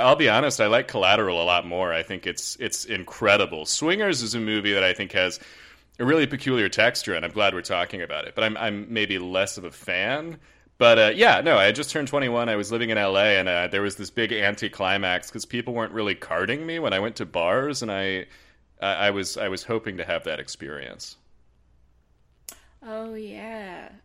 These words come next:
Speaker 2: I, I was twenty-one in a college town in Indiana, so I got hella carded everywhere.
Speaker 1: That's cool.
Speaker 2: Uh, my twenty-first birthday was sad. My, um, bringing up our partners again, I feel like there's gonna be a lot of partner talk on this show.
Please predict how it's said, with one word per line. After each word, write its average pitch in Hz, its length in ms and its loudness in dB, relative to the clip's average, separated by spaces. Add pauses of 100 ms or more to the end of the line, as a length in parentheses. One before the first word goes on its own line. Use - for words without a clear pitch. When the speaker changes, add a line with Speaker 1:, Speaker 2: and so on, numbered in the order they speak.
(120)
Speaker 2:
I, 247 360 -8
I 240 140 -4
was 277 180 -8
twenty-one 220 480 -12
in 190 100 -12
a 180 60 -12
college 190 560 -12
town 185 320 -16
in 180 100 -20
Indiana, 180 680 -14
so 185 200 -16
I 185 120 -10
got 180 240 -10
hella 180 420 -10
carded - 520 -20
everywhere. - 720 -18
Speaker 1:
That's 139 220 0
cool. 113 340 -4 (500)
Speaker 2:
Uh, 185 280 -10
my 214 120 -6
twenty-first 311 540 -10
birthday 214 380 -10
was 170 180 -16
sad. 202 680 -10 (840)
My, 202 460 -14 (160)
um, 180 460 -12 (600)
bringing 240 280 -10
up 220 120 -8
our - 80 -10
partners 208 560 -12
again, 196 300 -14
I 185 100 -14
feel 262 140 -10
like 269 100 -6
there's 269 140 -14
gonna 247 120 -12
be 233 60 -8
a 214 60 -8
lot 202 180 -10
of - 100 -14
partner 185 280 -12
talk 175 320 -14
on 175 100 -18
this 160 140 -20
show. 185 420 -16